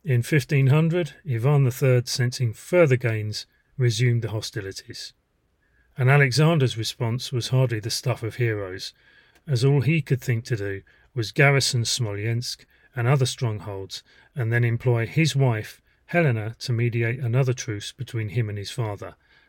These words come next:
and this time Lithuania had to surrender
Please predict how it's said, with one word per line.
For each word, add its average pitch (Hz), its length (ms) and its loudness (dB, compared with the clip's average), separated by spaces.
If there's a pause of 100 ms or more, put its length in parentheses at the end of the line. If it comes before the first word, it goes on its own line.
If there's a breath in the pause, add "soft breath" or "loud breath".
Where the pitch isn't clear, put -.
(160 soft breath)
and 113 140 -2
this 135 200 4
time 113 360 0 (320 soft breath)
Lithuania 113 600 0
had 117 160 -4
to 120 100 -6
surrender 104 520 -6